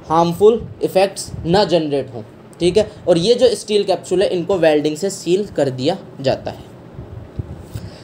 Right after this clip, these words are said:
The source is shielded by material like lead, that means lead जैसा कोई material है, उससे हम इसको shield करते हैं।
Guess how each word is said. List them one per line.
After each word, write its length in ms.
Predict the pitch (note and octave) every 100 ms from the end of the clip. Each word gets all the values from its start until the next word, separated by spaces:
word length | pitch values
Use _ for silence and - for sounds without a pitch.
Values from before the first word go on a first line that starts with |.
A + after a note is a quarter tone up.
| -
The 100 | E3
source 380 | G#3+ A#3 B3+ C4
is 140 | B3+ A3
shielded 460 | - G3+ F#3+ G3+
by 200 | E3+ F3+
material 520 | F3 E3 D#3+ D#3+ E3+ C#3+
like 220 | C#3+ C#3
lead, 180 | A#2 G#2 - - D3
that 180 | D3 E3+
means 200 | G3 D#3+
lead 520 | D3 D3+ F3 E3+ C#3
जैसा 260 | D#3 E3
कोई 140 | D#3 D#3
material 520 | D3 C#3+ C#3+ D3 D#3+
है, 80 | F#3+ - - -
उससे 320 | E3+ - F#3+
हम 160 | D#3+ D3
इसको 220 | D3 E3+
shield 340 | - D#3+ D3+
करते 320 | C#3 A#2+ -
हैं। 120 | A#2